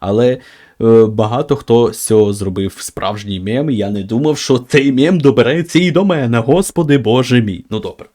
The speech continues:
добре, добре. Давайте подивимось, що ж у нас там сталося в перше вересня. Але перед початку хочу, будь ласка, закликати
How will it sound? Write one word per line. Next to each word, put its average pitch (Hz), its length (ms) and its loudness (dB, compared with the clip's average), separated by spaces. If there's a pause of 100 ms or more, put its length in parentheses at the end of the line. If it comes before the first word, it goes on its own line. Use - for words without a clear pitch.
(180)
добре, 95 200 -16 (140)
добре. - 200 -18 (260)
Давайте 110 380 -6 (280)
подивимось, 156 760 2
що 135 320 4
ж 139 100 -2
у 120 40 2
нас 104 280 -4
там 175 240 -6
сталося 101 640 -8 (320)
в - 40 -20
перше 98 320 -6
вересня. 95 340 -6
Але 214 140 2
перед 226 200 2
початку 208 600 -2
хочу, 175 460 0
будь 127 340 -6
ласка, 123 340 -2
закликати 156 720 -4